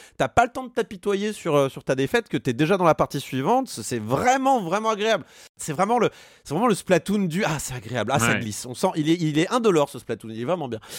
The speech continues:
Speaker 2: J'ai l'impression, moi, mon, mon ressenti sur ce Splatoon trois, c'est vraiment l'épisode qui va mettre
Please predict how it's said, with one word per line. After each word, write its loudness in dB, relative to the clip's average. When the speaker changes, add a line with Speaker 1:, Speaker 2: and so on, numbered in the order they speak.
Speaker 2:
J'ai 2
l'impression, 0
moi, 2
mon, 2
mon -4
ressenti -2
sur -4
ce -4
Splatoon -2
trois, 0
c'est -4
vraiment 2
l'épisode 2
qui -2
va 2
mettre -2